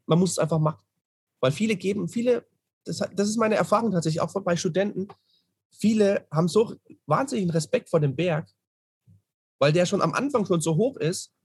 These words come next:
dass sie erst gar nicht erst wirklich loslaufen. Sondern die trippeln nur.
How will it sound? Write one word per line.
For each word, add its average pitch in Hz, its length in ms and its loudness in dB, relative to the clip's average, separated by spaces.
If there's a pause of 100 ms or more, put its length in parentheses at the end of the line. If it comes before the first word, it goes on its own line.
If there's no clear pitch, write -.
(180)
dass 151 140 0
sie - 60 0
erst 147 160 -2
gar 156 120 2
nicht 214 120 -2
erst 151 180 -4
wirklich 151 220 -4
loslaufen. 113 480 -4 (880)
Sondern 151 220 2
die 147 80 -6
trippeln 202 300 0
nur. 107 240 -6